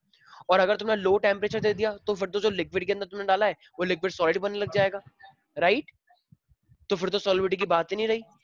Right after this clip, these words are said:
तो इसका मतलब Henry Law एक condition में और काम नहीं कर पाता, क्या? या तो तुम्हारा pressure क्या हो जाए, बहुत ज्यादा हाई हो जाए, या pressure अगर तुम्हारा बहुत हाई होगा, तो उसके लिए भी काम नहीं करेगा।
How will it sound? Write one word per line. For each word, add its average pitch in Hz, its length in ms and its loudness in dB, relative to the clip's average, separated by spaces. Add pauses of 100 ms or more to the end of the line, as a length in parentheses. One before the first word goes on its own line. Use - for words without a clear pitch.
(260)
तो 185 60 0
इसका 180 360 2
मतलब 190 300 2
Henry 175 300 -4
Law 202 140 0
एक 175 220 -2
condition 180 360 -4
में 202 100 -2
और 165 200 0
काम 180 220 -2
नहीं 185 140 -4
कर 180 140 -2
पाता, 170 540 -2
क्या? 190 200 4 (340)
या 156 180 4
तो 202 220 -2
तुम्हारा 180 380 0
pressure 165 440 0
क्या 185 180 2
हो 180 120 4
जाए, 202 180 0
बहुत 165 300 -6
ज्यादा 170 220 -2
हाई 160 240 -2
हो 196 100 0
जाए, 208 200 -4 (640)
या 170 100 2
pressure 165 400 0
अगर 175 140 0
तुम्हारा 175 260 -2
बहुत 180 220 -4
हाई 170 200 0
होगा, 175 180 -4
तो 185 120 -4
उसके 170 240 -6
लिए 185 100 -2
भी 185 80 -8
काम 180 200 -2
नहीं 190 140 -6
करेगा। 196 340 -6